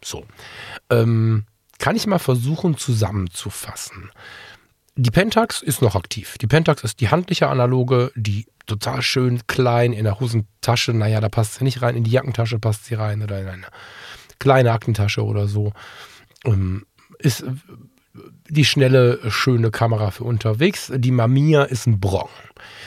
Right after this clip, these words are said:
Die Mamiya ist im Prinzip eine ähnliche Kamera wie die Rolleiflex. Vielleicht kennt ihr die, die Rolleiflex. Und die Mamiya sind Kameras mit einem großen Lichtschacht oben, wo ich eine, eine große Klappe öffne und dann auf eine große Mattscheibe blicke und dann quasi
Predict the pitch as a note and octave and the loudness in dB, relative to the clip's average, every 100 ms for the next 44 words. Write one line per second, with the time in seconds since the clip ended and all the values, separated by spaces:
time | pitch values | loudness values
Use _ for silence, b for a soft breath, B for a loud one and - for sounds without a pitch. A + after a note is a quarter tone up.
0 | B C3+ B2 C#3+ F3+ - B2+ A2 C3+ A2+ | B -2 0 2 0 0 -2 0 0 0
1 | D#3+ B2 A2+ C3+ B2+ C3 C3 C#3 C3 B2+ | -2 -4 -4 -4 0 0 0 0 2 0
2 | A#2+ A#2 G#2+ G#2+ G#2+ A#2+ - - A2 A2 | 0 0 0 0 -2 -4 -10 -4 0 2
3 | G2 G2+ - G3 - - A2 G#2+ A#2+ A2+ | 2 -2 -4 -4 -4 -6 -4 -2 -2 -2
4 | A2+ G#2 E3 D#4 _ _ - - - A2+ | -2 -2 -4 -6 _ _ -20 -12 -2 -2
5 | G#2+ E3 - - B B B B A#3 F#3 | 0 -2 -4 -8 B B B B 0 2
6 | E3+ C#3 C3+ B2 A#2+ B B - A#2 B2 | 2 2 2 2 0 B B -4 0 0
7 | A#2+ A#2 A2 A2 A2+ C#3+ F3+ - D#3 E3+ | 2 2 0 -4 -2 2 2 2 0 -2
8 | - E3+ - C#3 C#3 C3+ B2+ B2 A2+ A2+ | 0 -2 -2 -2 -2 0 0 0 0 -2
9 | A2+ G2 A2 G#2+ A2 A2+ - D3 - C#3+ | -4 -4 -2 0 0 0 0 0 2 0
10 | C3+ - B2 A#2 A2 G#2 A#2 A#2 A#2 A#2+ | 0 -2 -2 -2 -4 -2 -2 0 0 0
11 | A2+ A2 - A2+ A2+ A2 A2+ A2 A#2 A2 | 0 -2 -2 -4 -2 0 -2 -2 -6 -2
12 | A2+ A2 G2+ G2+ A#2 B2 | -4 -4 -2 0 0 0